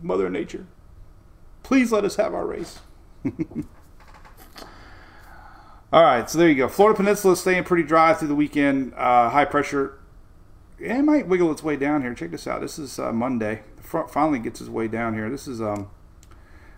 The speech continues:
this is, uh,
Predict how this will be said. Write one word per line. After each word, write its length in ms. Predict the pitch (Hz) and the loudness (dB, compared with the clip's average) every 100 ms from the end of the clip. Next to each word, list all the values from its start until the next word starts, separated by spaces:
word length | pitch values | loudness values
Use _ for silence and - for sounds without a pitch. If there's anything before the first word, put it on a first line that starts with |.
| - - - - - - - - - - - - - - - - - - | -20 -20 -20 -20 -20 -20 -20 -20 -20 -20 -20 -20 -20 -20 -20 -20 -20 -16
this 200 | 131 120 | -12 -10
is, 160 | 107 110 | -10 -4
uh, 220 | 110 104 | -2 -2